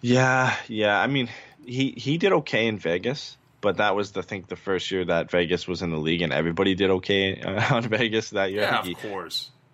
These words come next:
Speaker 1: he was on pace for, like, um, like, twenty-five, thirty points, which is a big uptick for him. Uh, and then he went to the Islanders, only played nine games. I don't know if he just got scratched after that or, or what happened, or he got injured or something, 'cause he didn't, I don't think he even went down to the A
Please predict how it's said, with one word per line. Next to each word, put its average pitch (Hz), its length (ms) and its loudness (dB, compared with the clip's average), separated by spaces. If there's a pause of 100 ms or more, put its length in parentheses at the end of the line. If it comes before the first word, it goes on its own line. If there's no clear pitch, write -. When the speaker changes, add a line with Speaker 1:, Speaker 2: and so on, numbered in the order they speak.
(140)
Speaker 1:
he 127 60 0
was 107 100 0
on 95 120 2
pace 92 240 -2
for, 95 140 -6
like, 78 240 -4
um, 85 180 -6
like, 76 180 -6 (240)
twenty-five, 85 440 0
thirty 82 240 -2
points, 82 340 -4
which 76 160 -6
is 80 140 -4
a 80 80 2
big 80 240 0
uptick 82 380 -2
for 85 100 -2
him. 82 240 0 (480)
Uh, 85 220 2
and 95 80 0
then 92 80 0
he 90 80 0
went 90 220 -4
to 87 340 -4
the 82 80 -2
Islanders, 85 340 -2
only 87 160 -4
played 82 220 2
nine 85 240 0
games. 82 340 -2
I 90 60 2
don't 123 140 2
know 139 100 2
if - 80 -2
he 92 140 -4
just 87 220 -2
got 82 360 0
scratched 85 640 -6
after 101 280 -2
that 104 320 2
or, 73 140 -6
or 80 220 -8
what 90 340 -4
happened, 92 520 -2
or 80 60 -2
he 80 100 -4
got 76 160 0
injured 113 400 2
or 110 40 0
something, 107 260 -2
'cause - 120 -8
he 110 80 4
didn't, 143 180 2
I 110 80 2
don't 151 100 2
think 120 140 -2
he 95 80 0
even 87 180 -2
went 87 140 -2
down 85 220 0
to - 80 -16
the 78 120 -2
A 65 60 2